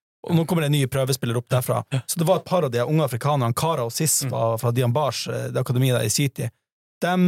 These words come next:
Speaker 1: er kombinert med litt sånn rutinerte u-, utenlandske, sånn som han Fredrik Bjørk,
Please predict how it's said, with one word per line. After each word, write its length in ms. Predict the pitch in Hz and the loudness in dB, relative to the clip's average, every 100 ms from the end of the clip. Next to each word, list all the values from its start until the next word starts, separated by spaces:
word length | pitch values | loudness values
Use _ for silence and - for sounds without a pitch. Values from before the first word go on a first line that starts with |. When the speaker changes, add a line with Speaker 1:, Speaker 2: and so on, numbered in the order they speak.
| 170 | 4
Speaker 1:
er 80 | 135 | 2
kombinert 400 | 131 143 143 - | 0 0 0 -2
med 80 | |
litt 80 | 131 | -2
sånn 160 | - 127 | -2 -2
rutinerte 400 | 123 131 143 135 | -2 -2 -4 -4
u-, 400 | 127 127 127 139 | -6 -4 -4 -8
utenlandske, 400 | - 143 131 135 | -4 -4 -4 -4
sånn 120 | 120 | -6
som 100 | 117 | -4
han 140 | 113 113 | -6 -6
Fredrik 320 | 123 120 113 | -4 -6 0
Bjørk, 240 | 156 151 | 0 0